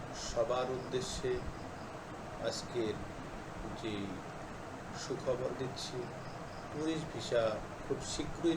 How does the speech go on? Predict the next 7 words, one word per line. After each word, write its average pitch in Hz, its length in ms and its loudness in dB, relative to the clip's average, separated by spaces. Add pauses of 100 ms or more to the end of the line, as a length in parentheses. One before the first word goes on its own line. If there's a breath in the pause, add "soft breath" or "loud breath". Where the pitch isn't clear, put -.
চালু 107 300 8
হচ্ছে, - 300 -2 (1120)
জানালেন 147 480 8 (520)
ভারতীয় 135 500 4 (520)
সহকারী 127 580 4
হাই 123 220 4
কমিশনার 110 680 4